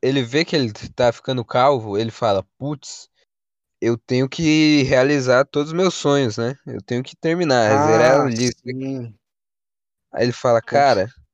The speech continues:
Speaker 2: tem que conquistar
Speaker 1: daqui
Speaker 2: a vida.
Speaker 1: quatro anos, meu cabelo vai ter caído inteiro. Não vai dar pra ma-, mais pra jogar a Copa do Mundo."
Speaker 2: Eu acho que ele não pensa isso.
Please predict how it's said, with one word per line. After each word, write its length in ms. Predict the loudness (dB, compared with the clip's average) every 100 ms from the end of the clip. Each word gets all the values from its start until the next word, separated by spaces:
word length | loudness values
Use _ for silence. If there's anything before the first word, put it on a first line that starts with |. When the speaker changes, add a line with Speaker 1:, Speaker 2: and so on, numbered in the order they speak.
| _ _ _ _ _ _ _
Speaker 2:
tem 120 | -20
que 120 | -20
conquistar 320 | -14 -4 0
Speaker 1:
daqui 140 | 0 0
Speaker 2:
a 160 | -2
vida. 100 | 0
Speaker 1:
quatro 400 | 0 0 0 2
anos, 320 | 4 2 -2 -6 _ _ _ _ _ _ -12
meu 280 | -4 -2 -2
cabelo 400 | -2 0 0 0
vai 140 | 0
ter 140 | 0 -2
caído 300 | 2 0 -2
inteiro. 520 | -8 -4 -4 -4 -6 -14 _ _ _ _ _
Não 260 | -2 0 2
vai 200 | 2 2
dar 180 | 2 0
pra 160 | -2 -2
ma-, 320 | -4 -6 -6
mais 340 | -4 -2 -2
pra 120 | -2 -4
jogar 320 | -2 -2 -2
a 40 |
Copa 320 | -2 -4 -4
do 100 | -6 -8
Mundo." 400 | -8 -10 -14 -18 -20 _ _ _ _ _ _ _ _ _ _
Speaker 2:
Eu 60 | -4
acho 120 | -2
que 80 | 0
ele 80 | 0
não 140 | -2
pensa 420 | 0 -2 -2 -4
isso. 400 | -6 -6 -6 -8